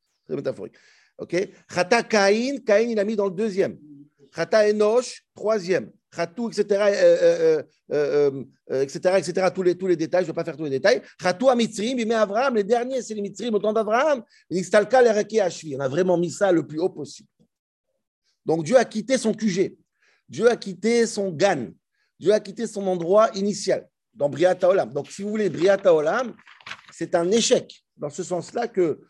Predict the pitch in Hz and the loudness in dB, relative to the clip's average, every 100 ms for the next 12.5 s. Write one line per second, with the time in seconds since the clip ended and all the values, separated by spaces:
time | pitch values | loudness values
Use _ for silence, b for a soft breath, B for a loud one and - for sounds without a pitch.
0 | b _ 190 208 165 - 165 165 165 165 | b _ 0 2 2 0 0 0 0 2
1 | 165 170 151 156 165 165 165 165 143 165 | 2 0 -4 -8 -6 0 0 2 2 0
2 | 170 156 151 160 - 175 165 170 165 170 | 0 -6 -6 -8 -4 -2 0 -2 -2 0
3 | 170 160 160 - 247 202 - _ _ _ | 0 -2 -6 -4 -2 -2 -4 _ _ _
4 | 139 147 147 - 226 240 - 175 170 196 | 0 2 2 2 0 0 -4 -8 -6 -4
5 | 226 170 180 196 - - _ _ _ _ | -2 -2 -4 -4 -6 -8 _ _ _ _
6 | _ _ _ 127 156 185 165 165 160 151 | _ _ _ -2 0 0 0 -2 -2 -2
7 | 131 120 165 - b b b _ 127 139 | -4 -6 -8 -10 b b b _ -6 -4
8 | 147 170 185 220 - - 285 240 190 147 | -2 0 -2 -6 -14 -8 -4 -2 -2 -4
9 | 127 117 220 180 - _ - 175 233 233 | -6 0 2 2 -4 _ -6 -6 -4 -6
10 | - 151 127 - _ _ _ _ _ _ | -2 -4 -4 -10 _ _ _ _ _ _
11 | 135 165 160 202 202 220 160 175 170 170 | -10 -6 -2 -2 -2 -2 -2 0 0 0
12 | 151 254 226 202 | 0 2 2 -2